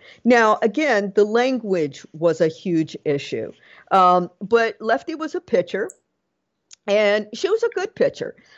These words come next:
Uh, she also played some, some other positions, but for the most part, she was a, she was a pitcher. Um, hence the nickname Lefty. And by the way, I refer to her as Lefty because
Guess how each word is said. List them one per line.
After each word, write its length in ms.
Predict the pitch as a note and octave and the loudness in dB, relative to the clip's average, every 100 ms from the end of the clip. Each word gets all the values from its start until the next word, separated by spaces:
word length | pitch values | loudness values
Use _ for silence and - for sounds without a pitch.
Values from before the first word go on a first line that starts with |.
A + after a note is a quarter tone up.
| - | -2
Uh, 120 | A3+ A3+ | 0 0
she 160 | - B4+ | 0 0
also 260 | B3 A#3+ | 0 0
played 380 | A3 A3+ G3+ G3 | -2 -2 -2 -2
some, 240 | G3+ F#3+ - F#3+ | -4 -6 -6 -6
some 260 | - G#3+ | -2 0
other 180 | F#3+ F#3 | 0 0
positions, 640 | F3+ F3+ F3+ E3 F#3 E3 | -2 -2 0 -2 -2 -2
but 220 | - A#3 A#3+ | 2 2 2
for 120 | C#4+ | 0
the 80 | C#4+ | 2
most 320 | D4+ D#4+ - | 0 -2 0
part, 400 | A3+ G3+ F#3+ - _ _ | 4 4 4 -2 _ _
she 220 | - A#3+ | -12 -4
was 220 | G3+ F3+ | -2 2
a, 260 | F3 D#3+ D3+ - | 0 0 -4 -8
she 200 | - G3 | -8 -4
was 160 | E3+ | -2
a 60 | D3+ | -2
pitcher. 500 | - C#3+ - B2+ - _ _ _ F#3 | 0 -4 -4 -6 -8 _ _ _ 2
Um, 420 | F#3+ F#3 F#3 F#3 G#3 | 4 4 2 0 -4
hence 360 | B3 G#3 G3 - | -4 -4 -8 -6
the 160 | F3+ | -4
nickname 480 | E3+ D#3+ E3+ D3+ D3 | -2 -4 -4 -6 -2
Lefty. 520 | C#3+ C#3+ - C3+ C3 | 0 0 -2 -4 -2
And 160 | A3 A3+ | 0 4
by 160 | C4+ | 4
the 120 | C#4+ B3+ | 2 0
way, 180 | G#3+ | 0
I 80 | F#3+ | 2
refer 420 | G#3 A#3 A3+ A3 G#3 | 0 -4 -4 -4 -4
to 140 | G#3 | -4
her 200 | G3+ G3 | -2 -2
as 180 | F3 - | -2 0
Lefty 440 | E3+ E3+ - F3+ | -2 -2 -4 -6
because 920 | D#3+ F3+ F3 F3 D#3+ D#3+ D#3 D3+ - | -4 -6 -2 0 2 2 2 -2 -16